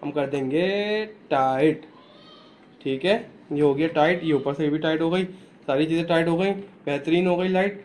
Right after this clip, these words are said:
अब इसको और थोड़ा टाइट करना है तो टाइट कर दो ताकि लाइट आपकी हिले नहीं। अब जो है ये फुल लाइट विथ स्टैंड, सामने फुल लाइट करके ऐसे ही आ जाए, फुल लाइट विथ स्टैंड तैयार हो गई है। हाइट इसकी मैं आपको लाइट की दिखा देता हूँ एक दफ़ा और,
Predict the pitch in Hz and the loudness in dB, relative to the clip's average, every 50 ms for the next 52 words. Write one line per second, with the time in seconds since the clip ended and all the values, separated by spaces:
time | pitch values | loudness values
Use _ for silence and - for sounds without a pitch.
0 | - - - - 143 143 143 - 160 156 151 151 160 165 165 160 160 151 156 156 | -20 -20 -12 -8 -8 -8 -6 -2 0 0 0 0 0 -2 -4 0 2 0 0 0
1 | - 175 165 170 170 170 156 135 135 135 147 147 156 165 160 175 160 160 139 147 | 0 -2 -2 -2 -2 -2 -4 -4 -4 -4 -4 -4 -4 -4 -4 -2 -4 -4 -4 -2
2 | 156 151 143 147 147 143 139 - 208 190 151 156 135 139 131 123 120 113 - - | -2 -2 -2 -2 -4 -6 -6 -6 -8 -6 -6 -6 -6 -6 -6 -6 -8 -10 -12 -16
3 | - - - - - 165 165 165 165 190 185 180 180 185 185 185 185 190 196 202 | -20 -20 -16 -4 -2 -2 -2 0 0 0 0 2 2 2 0 2 2 2 2 2
4 | 196 - - - - - - - - 196 196 190 185 175 165 160 170 180 - - | -2 -6 -12 -18 -20 -20 -14 -4 -2 0 0 2 2 2 2 2 0 0 -4 -6
5 | 165 170 170 170 156 - - - 151 156 185 233 - - - - - - - - | -8 -6 -4 -4 -6 -6 -8 -4 -2 -2 -2 -2 -4 -10 -16 -20 -20 -20 -20 -20
6 | - - - - - 160 151 147 160 160 160 165 - - - - - - - - | -20 -20 -20 -20 -14 -12 -10 -8 -6 -8 -8 -8 -14 -20 -20 -20 -20 -20 -20 -20
7 | - - - - - - - - - - _ _ - - - - - 196 202 202 | -20 -20 -20 -20 -20 -20 -20 -20 -20 -20 _ _ -20 -20 -20 -6 -2 0 0 2
8 | 190 175 170 175 180 180 180 170 170 180 170 160 170 160 135 120 120 123 - - | 4 4 4 4 4 2 0 -2 -2 -2 -4 -4 -6 -8 -10 -10 -12 -16 -18 -14
9 | - 180 185 180 170 170 175 175 185 180 175 - - 180 180 220 277 294 - - | -10 -8 -4 -4 -2 -2 -4 -4 -4 -6 -8 -8 -4 -2 -2 -2 -2 -4 -10 -16
10 | - - - - - - 147 147 151 160 175 190 196 202 202 208 208 214 226 233 | -20 -20 -20 -18 -8 -4 -4 0 2 2 4 4 2 2 0 0 -2 -2 -2 -4
11 | 226 226 - - - - - - - 180 165 185 196 190 208 202 - - 208 208 | -6 -8 -12 -18 -20 -20 -20 -16 -10 -6 -4 -2 -2 -2 -4 -8 -8 -10 -6 -4
12 | 202 185 170 170 - 202 196 180 - - 147 151 156 170 170 170 196 - 147 147 | -2 -2 -2 -4 -4 -6 -6 -6 -10 -8 -6 -4 -4 -4 -4 -6 -10 -12 -12 -10
13 | 147 143 147 165 175 175 185 185 185 175 175 156 165 180 170 - - 131 127 143 | -8 -8 -6 -6 -6 -8 -6 -8 -6 -8 -10 -8 -8 -8 -8 -8 -6 -6 -4 -4
14 | 185 | -4